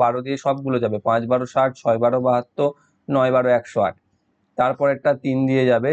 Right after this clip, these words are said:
দুটো, একটা যাবে এখানে দুই, এখানে থাকবে তিন, মানে লসাগু হচ্ছে বারো গুণিত তিন গুণিত পাঁচ গুণিত দুই গুণিত তিন। কিন্তু এখানে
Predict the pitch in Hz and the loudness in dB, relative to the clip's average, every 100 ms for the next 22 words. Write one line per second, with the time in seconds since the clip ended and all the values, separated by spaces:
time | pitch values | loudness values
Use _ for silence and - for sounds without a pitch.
0 | 147 127 127 123 139 120 - 120 117 117 | -2 -6 -2 0 2 0 0 0 2 0
1 | 117 113 113 _ _ 113 117 160 208 _ | -2 -6 -8 _ _ -4 -2 -2 -6 _
2 | _ - 120 117 117 113 117 147 127 107 | _ -4 -2 0 0 -2 -6 -4 -2 0
3 | 117 117 120 - 139 147 143 139 - 131 | 0 2 2 2 -2 0 -2 -2 -4 -4
4 | 143 _ _ - 120 117 117 143 139 123 | -4 _ _ -6 0 2 2 -2 -2 -2
5 | 123 123 120 - 131 139 151 127 120 117 | -2 0 -2 -2 -2 0 0 0 0 0
6 | 113 113 120 123 127 - 120 117 113 113 | -2 0 0 2 0 -2 -4 -2 -2 -4
7 | 113 123 143 127 110 107 113 - 135 98 | -2 -2 -2 -2 -4 -4 -6 -2 -2 -2
8 | _ _ - - _ _ _ _ _ _ | _ _ -20 -20 _ _ _ _ _ _
9 | _ _ _ _ 143 139 135 143 | _ _ _ _ -2 0 0 -2